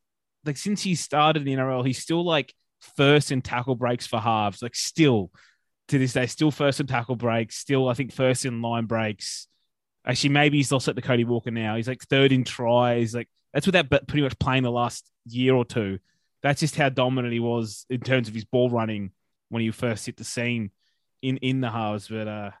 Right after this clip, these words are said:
yeah, just, I don't know what people expected. Like, if you got,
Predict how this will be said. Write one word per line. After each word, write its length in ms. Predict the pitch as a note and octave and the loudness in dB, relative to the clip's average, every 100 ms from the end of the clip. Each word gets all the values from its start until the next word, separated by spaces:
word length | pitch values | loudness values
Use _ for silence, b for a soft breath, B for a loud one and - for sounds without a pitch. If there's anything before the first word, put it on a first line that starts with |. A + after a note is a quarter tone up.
| _ _ _ _ _ _ - | _ _ _ _ _ _ -4
yeah, 240 | A#2+ A2 | -2 -2
just, 340 | A2+ A#2+ - | -4 -6 -2
I 80 | C#3 | 0
don't 80 | D3+ | 4
know 160 | D3+ C#3 | 6 6
what 120 | C3 | 4
people 260 | C#3 C3 C3 | 2 2 0
expected. 460 | - - B2+ B2 | -4 -8 -6 -4
Like, 160 | A#2 - _ | -4 -6 _
if 160 | B2+ - | -8 -2
you 100 | E3+ | 0
got, 160 | E3 | 0